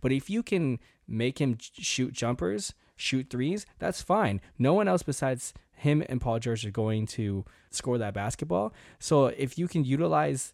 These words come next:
you know, your defense, if you have Kawhi Leonard to guard, uh, Paul George, and you let Westbrook score forty-two, but make him turn over eight times,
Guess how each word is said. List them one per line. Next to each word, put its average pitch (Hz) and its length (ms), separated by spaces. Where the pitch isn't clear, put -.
you 143 120
know, 107 260
your 127 180
defense, 127 380
if 120 100
you 131 80
have 151 140
Kawhi 139 400
Leonard 123 320
to 107 460
guard, 117 420
uh, 107 180
Paul 120 280
George, 120 320
and 123 160
you 113 140
let 117 440
Westbrook 117 440
score 123 300
forty-two, 120 500
but 110 260
make 117 220
him 117 80
turn 120 320
over 127 320
eight 139 220
times, 175 400